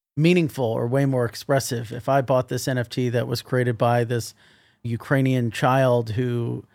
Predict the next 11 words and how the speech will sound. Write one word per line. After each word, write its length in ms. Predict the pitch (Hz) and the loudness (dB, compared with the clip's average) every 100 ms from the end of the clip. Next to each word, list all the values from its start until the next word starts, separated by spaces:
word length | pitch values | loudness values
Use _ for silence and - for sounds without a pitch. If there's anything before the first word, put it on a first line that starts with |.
| _ _ _ | _ _ _
has 360 | - 117 104 - | -2 0 -2 -4
made 280 | 147 151 151 | 2 4 4
the 100 | 139 | 0
collection 500 | - 135 123 - 123 | 0 2 2 0 -2
to 80 | 127 | 0
raise 240 | 127 117 | 0 2
money 240 | 135 131 127 | 0 0 -2
for 480 | - 123 123 117 - _ _ _ - | -2 0 2 0 -4 _ _ _ -4
the 200 | 135 135 | 2 4
efforts 340 | 131 131 - | 4 -2 -2
there, 460 | 127 139 131 120 | 4 4 6 2